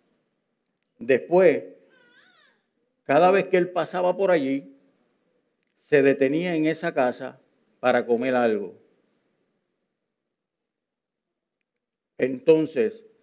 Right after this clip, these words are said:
la mujer le dijo a su esposo, "Estoy segura de que este hombre que pasa por aquí de vez en cuando es un santo hombre de Dios.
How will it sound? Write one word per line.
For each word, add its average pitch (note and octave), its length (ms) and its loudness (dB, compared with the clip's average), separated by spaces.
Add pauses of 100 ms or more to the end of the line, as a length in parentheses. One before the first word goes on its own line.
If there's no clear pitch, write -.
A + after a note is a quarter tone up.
(160)
la B2+ 160 -2
mujer C3+ 300 -2
le E3+ 160 4
dijo E3 460 0
a C#3 80 -6
su C#3 180 -2
esposo, A#2+ 640 0 (760)
"Estoy G3+ 680 0
segura F3 680 4 (960)
de D3 180 4
que D3+ 100 2
este F3 240 4
hombre D3+ 440 2
que C3+ 140 2
pasa D#3 340 -6
por F3+ 160 2
aquí B2+ 400 0 (160)
de B2+ 240 4
vez D3 160 4
en F3 140 -4
cuando C#3 560 0 (480)
es D3+ 220 0
un D3 200 -6
santo F#3 760 -2 (320)
hombre F3 680 -4 (100)
de A2+ 240 -2
Dios. C3 340 0